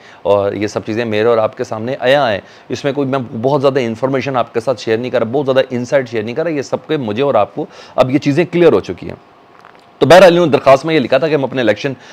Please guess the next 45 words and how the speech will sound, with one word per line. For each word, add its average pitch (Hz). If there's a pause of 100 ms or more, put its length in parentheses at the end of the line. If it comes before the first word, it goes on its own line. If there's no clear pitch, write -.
(200)
मंशूर 120
के 147
हवाले 104
से 101
आवाम 101
को 101
एतमाद 98
में 117
लेना 104
चाहते 104
हैं। 101 (300)
दरख्वास्त 151
ने-, 175
में 139
नहीं 151
उन्होंने 165
सुनी, 120 (140)
entertain 110
नहीं 120
की। 113
फिर 107
क्या 107
हुआ 98
जी, 90
लाहौर 98
हाई 95
कोर्ट 104
चले 113
गए, 107
लाहौर 98
हाई 98
कोर्ट 110
से 143
रजू 117
किया। 107
उन्होंने -
कहा 117
कि 117
जी 113
हमें 107
जलसे 95
की 107
इजाज़त 95
मिलनी 92
चाहिए 113